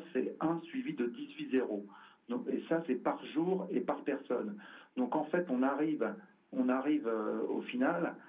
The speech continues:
à des volumes de données absolument, euh, gigantesques, puisqu'on estime aussi, Statista, qu'on génère à peu près quarante-sept zeta-octets.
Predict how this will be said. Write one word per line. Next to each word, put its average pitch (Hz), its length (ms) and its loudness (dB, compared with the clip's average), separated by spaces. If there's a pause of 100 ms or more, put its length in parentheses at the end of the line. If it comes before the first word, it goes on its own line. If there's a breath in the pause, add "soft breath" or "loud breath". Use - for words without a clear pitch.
(160 loud breath)
à 123 140 0
des 123 100 2
volumes 139 320 2
de 131 120 4
données 131 340 4
absolument, 120 840 0
euh, 104 60 0
gigantesques, 139 720 0
puisqu'on 131 400 0
estime 131 340 2
aussi, - 300 -4
Statista, 147 600 -2 (340 loud breath)
qu'on 127 160 0
génère 131 340 2
à 127 100 0
peu 131 120 2
près 131 220 0
quarante-sept 143 760 0 (280)
zeta-octets. 156 760 0